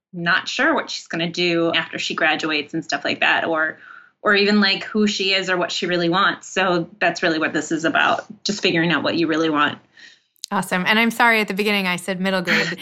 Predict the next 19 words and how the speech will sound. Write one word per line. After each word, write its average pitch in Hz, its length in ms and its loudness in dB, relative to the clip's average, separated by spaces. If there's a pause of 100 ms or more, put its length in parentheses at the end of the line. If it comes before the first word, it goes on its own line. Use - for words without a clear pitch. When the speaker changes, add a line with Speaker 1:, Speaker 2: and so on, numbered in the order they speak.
(100)
Speaker 1:
<laughs> - 120 -8
Speaker 2:
I, 254 120 4
like, 330 160 0
can't - 160 6
Speaker 1:
No, 320 60 8
Speaker 2:
even, 359 220 2
Speaker 1:
no. 302 60 0
Speaker 2:
I 269 140 2
don't, 339 200 -2 (120)
this 302 240 -4
is 330 100 -2
one 247 220 0
area 208 300 2
I'm 185 260 0
really 214 220 0
bad 175 260 4
at. 160 240 0
I, - 180 0
I 190 120 0